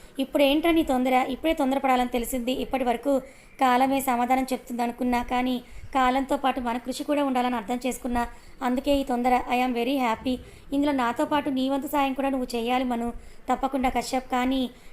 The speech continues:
"కానీ ఏంటి మళ్ళీ? నన్ను అంత గట్టిగా కొట్టావు కదరా రాత్రి, చెప్తా నీ పని, దాన్ని మర్చిపోవా నువ్వు?" "నైట్ నువ్వు అభి గురించి రాంగ్గా మాట్లాడేసరికి కంట్రోల్ చేసుకోలేకపోయాను, సారీ కూడా చెప్పాను కదే." "No, నాకు ఆ సారీ పూరి వద్దు, కొన్ని కొన్ని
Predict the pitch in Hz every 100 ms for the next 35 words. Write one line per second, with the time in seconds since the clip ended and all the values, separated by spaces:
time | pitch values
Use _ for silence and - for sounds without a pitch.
0 | - 262 269 311 294 277 254 226 247 285
1 | 254 254 247 240 214 247 294 294 269 277
2 | 262 226 226 240 - - - 240 254 269
3 | 269 254 - 294 262 240 240 294 247 247
4 | 240 208 - 294 285 254 240 320 339 -
5 | - - 247 254 285 277 233 269 277 269
6 | 247 240 240 269 262 240 247 254 247 240
7 | 269 254 - - - 277 277 349 330 294
8 | - 269 262 262 247 247 269 233 240 247
9 | 269 262 240 254 254 240 240 233 - -
10 | - 254 269 277 262 247 262 247 233 240
11 | 269 262 254 240 196 247 240 - - -
12 | 285 285 277 269